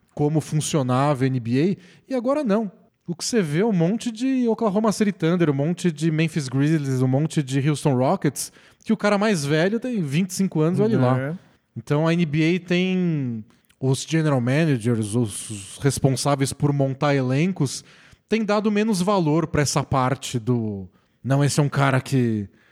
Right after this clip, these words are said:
Speaker 1: tá na liga há muito tempo, sabe como as coisas funcionam. Se eu precisar de alguém no jogo importante, eu vou botar esse cara que já tem uma bagagem na liga."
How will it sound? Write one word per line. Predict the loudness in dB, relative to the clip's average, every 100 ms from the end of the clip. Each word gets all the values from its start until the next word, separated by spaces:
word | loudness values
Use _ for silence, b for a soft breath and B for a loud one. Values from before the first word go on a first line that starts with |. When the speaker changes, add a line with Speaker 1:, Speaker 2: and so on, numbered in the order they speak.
| b _
Speaker 1:
tá | -2
na | 0 0
liga | 0 0
há | 0
muito | 0 -4
tempo, | -4 0 0 0 -2
sabe | 0 -2 0
como | 0 0 -2
as | -4
coisas | 0 0 0 -4
funcionam. | -4 -4 -2 0 2 2 2 2 0 -2 B B B B
Se | -4
eu | -4
precisar | -4 -2 0
de | 0
alguém | 0 0
no | 0
jogo | 2 2
importante, | 0 0 0 0 -2 0
eu |
vou | 0
botar | 0 0
esse | -2 -2
cara | -2 0 2 0
que |
já | -2
tem | -2 0
uma | 2 2
bagagem | 2 0 0 2 2 0 0
na | 0 0
liga." | 0 0 0 0 -2